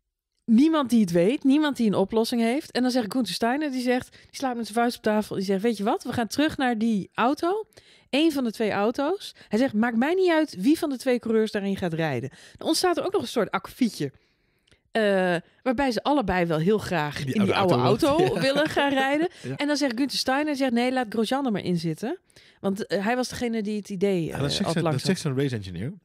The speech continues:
Speaker 1: Oh,
Speaker 2: Die
Speaker 1: ja.
Speaker 2: zegt van, laten we Romain kiezen inderdaad. En dan zegt Gunther, oké, prima. Ik ga
Speaker 1: Ja,
Speaker 2: wel
Speaker 1: oké,
Speaker 2: met je even
Speaker 1: prima.
Speaker 2: praten. Ja.
Speaker 1: Ja.
Speaker 2: Ja.
Speaker 1: Want eigenlijk willen ze er allebei, eh, in, in die oude auto
Speaker 2: Maar dat is natuurlijk
Speaker 1: plaatsnemen.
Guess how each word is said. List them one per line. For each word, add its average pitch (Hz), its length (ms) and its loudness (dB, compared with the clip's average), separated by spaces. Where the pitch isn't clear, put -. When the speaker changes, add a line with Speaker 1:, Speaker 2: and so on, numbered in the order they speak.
Speaker 1:
Oh, 220 160 0
Speaker 2:
Die 196 100 -4
Speaker 1:
ja. 165 60 0
Speaker 2:
zegt 120 140 -4
van, 135 100 -2
laten 120 340 0
we 104 60 -4
Romain 110 380 -2
kiezen 127 260 -4
inderdaad. 120 300 -6
En 117 100 -8
dan 107 100 -6
zegt 101 120 -8
Gunther, 117 180 -6
oké, 165 180 0
prima. 123 300 -4
Ik 120 100 -10
ga - 40 2
Speaker 1:
Ja, - 60 2
Speaker 2:
wel 120 80 2
Speaker 1:
oké, 220 120 2
Speaker 2:
met 117 100 0
je 196 60 2
even 185 40 2
Speaker 1:
prima. 95 160 -2
Speaker 2:
praten. 110 180 -4
Ja. 160 200 0
Speaker 1:
Ja. 143 60 -8
Speaker 2:
Ja. 147 100 -8
Speaker 1:
Want 190 140 -8
eigenlijk 254 380 0
willen 220 200 2
ze 196 160 -8
er 170 80 -4
allebei, 190 520 -2
eh, 127 640 -10
in, 180 180 0
in 202 160 0
die 180 160 2
oude 175 160 0
auto 180 280 0
Speaker 2:
Maar 175 120 0
dat 156 100 0
is 302 80 -2
natuurlijk - 0 -
Speaker 1:
plaatsnemen. 143 180 2